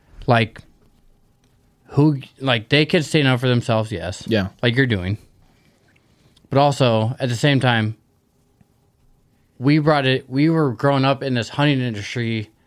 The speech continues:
Speaker 1: to chase what we love, chase our passion. Who gives a flying fuck what everyone else says?
Speaker 2: Yeah.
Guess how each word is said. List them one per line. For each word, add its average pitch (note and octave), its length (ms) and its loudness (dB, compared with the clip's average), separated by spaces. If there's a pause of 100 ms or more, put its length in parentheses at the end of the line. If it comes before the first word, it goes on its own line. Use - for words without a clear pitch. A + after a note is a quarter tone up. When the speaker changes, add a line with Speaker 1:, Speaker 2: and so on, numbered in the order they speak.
(720)
Speaker 1:
to A2+ 520 -2 (1400)
chase C#3 320 -2
what C#3 100 0
we C3 120 0
love, G#2+ 400 -4
chase B2+ 260 -2
our B2+ 100 0
passion. G#2+ 680 -2 (600)
Who E3+ 240 2
gives F3 240 2
a E3 80 2
flying C3+ 380 0
fuck B2+ 300 -2
what B2 80 2
everyone G#2+ 320 0
else A#2 160 2
says? - 340 -6
Speaker 2:
Yeah. B2+ 200 2